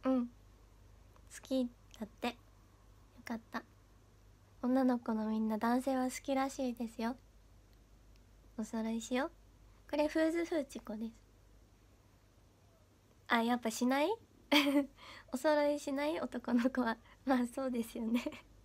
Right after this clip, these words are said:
<laughs> でもさ、髪色とか真似してくれる人？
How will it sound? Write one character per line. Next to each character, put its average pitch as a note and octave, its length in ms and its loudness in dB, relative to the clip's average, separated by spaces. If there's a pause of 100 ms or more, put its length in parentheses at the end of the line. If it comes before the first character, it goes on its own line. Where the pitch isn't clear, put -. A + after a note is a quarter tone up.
(640)
<laughs> - 4000 -12
で D#4+ 120 10
も D4+ 180 6
さ、 C#4 220 4
髪 F4+ 480 2
色 G4 160 2
と G4 140 -2
か C#4+ 140 0
真 A#3+ 140 2
似 A#3+ 180 0
し - 20 -10
て - 140 -8
く - 120 -6
れ A#3+ 220 0
る B3 60 -2
人？ B3 340 -6